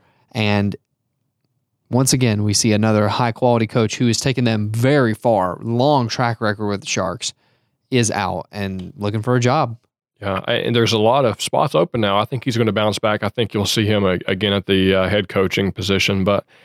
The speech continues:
Speaker 2: I, I like that play. You know, uh, I'm a, I'm one of those guys that got a short leash for the coach. I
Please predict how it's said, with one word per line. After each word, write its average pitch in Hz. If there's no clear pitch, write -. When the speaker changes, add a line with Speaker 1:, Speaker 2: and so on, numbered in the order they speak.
Speaker 2:
I, 143
I -
like 165
that 95
play. 101
You 101
know, 104
uh, -
I'm 147
a, 139
I'm 139
one 151
of 139
those 120
guys 113
that 107
got 107
a -
short 107
leash 101
for -
the 92
coach. 98
I 104